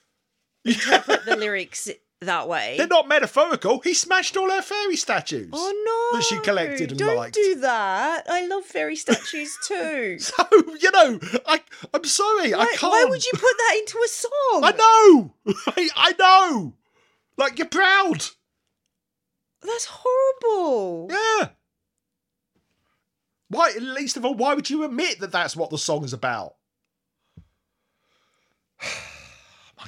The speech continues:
Speaker 1: God. So you see, I'm struggling here, reading out Fish's side of the stuff, kinda going, "Oh, poor him." I'm struggling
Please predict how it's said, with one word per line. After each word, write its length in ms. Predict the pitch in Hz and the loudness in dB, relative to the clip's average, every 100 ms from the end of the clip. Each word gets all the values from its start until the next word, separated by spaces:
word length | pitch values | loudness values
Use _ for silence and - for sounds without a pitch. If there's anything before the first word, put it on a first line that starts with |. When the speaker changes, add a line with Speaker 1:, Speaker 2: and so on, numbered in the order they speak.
| - | -10
Speaker 1:
God. 460 | 143 147 131 - - _ _ _ | -4 -2 -4 -8 -20 _ _ _
So 160 | - | -8
you 80 | 226 | -4
see, 360 | - 233 254 240 | 0 0 -2 -4
I'm 220 | 202 202 _ _ _ _ _ | -6 -6 _ _ _ _ _
struggling 680 | - - 233 240 175 147 131 | -18 -4 0 0 -2 -10 -10
here, 480 | 113 113 110 135 - - - | -10 -8 -6 -8 -10 -20 -6
reading 320 | 180 180 170 | -4 -4 -4
out 320 | 160 156 - | -2 -4 -6
Fish's 440 | - 202 - 160 120 | -6 -4 -4 -6 -6
side 340 | 135 113 107 | -4 -6 -6
of 100 | 104 | -10
the 60 | 98 | -8
stuff, 440 | - 117 120 - | -6 -6 -8 -8
kinda 240 | 147 147 | -8 -8
going, 360 | 139 143 139 135 | -4 -4 -4 -6
"Oh, 200 | 120 123 | -8 -10
poor 280 | 120 120 120 | -10 -10 -10
him." 380 | 156 104 78 - 131 - | -8 -12 -14 -20 -20 -8
I'm 120 | 214 | -4
struggling 640 | - - 214 - 110 76 | -4 -2 -4 -4 -12 -16